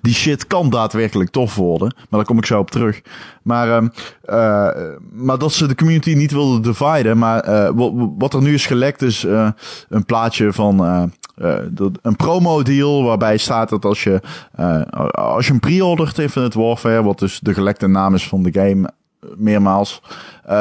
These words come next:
dat je dan inderdaad Modern Warfare één krijgt, eh, zowel singleplayer als multiplayer met tien maps.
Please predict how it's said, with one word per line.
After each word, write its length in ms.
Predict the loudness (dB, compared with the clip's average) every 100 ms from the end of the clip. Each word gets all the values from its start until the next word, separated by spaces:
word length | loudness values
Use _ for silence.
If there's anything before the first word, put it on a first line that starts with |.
| 0
dat 160 | 0
je 80 | 0
dan 260 | 0 0 0
inderdaad 340 | 0 0 2
Modern 260 | 2 2 2
Warfare 560 | 2 0 0 0 0 0
één 200 | 0 0
krijgt, 480 | 0 0 -2 -4 -2
eh, 140 | 0
zowel 260 | 0 0 0
singleplayer 580 | 0 0 0 0 0 0
als 260 | -2 2
multiplayer 680 | 2 2 -2 -2 0 0 2
met 140 | 0 -2 _ _
tien 360 | 0 2 4 2
maps. 500 | 2 2 0 -4 -10